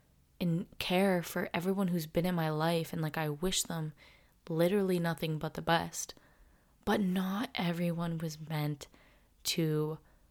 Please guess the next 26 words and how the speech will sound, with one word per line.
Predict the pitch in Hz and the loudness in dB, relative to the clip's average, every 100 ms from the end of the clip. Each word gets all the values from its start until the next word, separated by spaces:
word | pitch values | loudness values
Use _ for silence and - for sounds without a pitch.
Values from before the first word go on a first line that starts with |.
| _ _ _ _ _ - - 180 | _ _ _ _ _ -18 -8 -8
grow | - 165 226 285 | -2 0 0 2
with | 240 - | 0 -2
you. | 196 233 240 - _ _ _ _ _ _ _ _ _ _ _ _ - | -6 -4 -8 -10 _ _ _ _ _ _ _ _ _ _ _ _ -2
Because | 214 - 220 226 202 | -2 2 2 4 0
the | - | -4
thing | 220 269 247 | -4 2 4
is, | 165 165 160 - _ _ _ _ _ _ _ _ _ - - - - - - _ - _ _ - | 4 2 0 -4 _ _ _ _ _ _ _ _ _ -20 -20 -20 -20 -20 -20 _ -20 _ _ -12
if | - | -2
you | 277 | 0
become | 311 - 208 202 | 0 2 4 4
friends | 175 160 165 | 4 4 4
with | 170 156 | 2 4
someone | 170 160 160 156 156 156 151 - - | 4 4 4 2 2 -2 -6 -8 -2
or | 156 156 151 151 156 - | 2 2 2 2 0 -4
even | 214 240 269 | -6 -2 0
start | 247 - 233 175 | 0 2 2 2
dating | 151 151 151 156 | 2 2 0 0
someone | - 156 151 156 156 151 151 - - - _ _ - | -2 0 0 2 2 0 -2 -6 -20 -20 _ _ 0
and | 185 | 2
you're | 185 240 | 4 4
at | 254 | 4
a | 208 | 2
broken | 170 165 165 156 | 4 2 2 -2
version | 160 151 151 | 0 0 -2
of | 156 - | -6 -8
yourself, | 160 - - - - - | -4 -2 -2 -4 -10 -20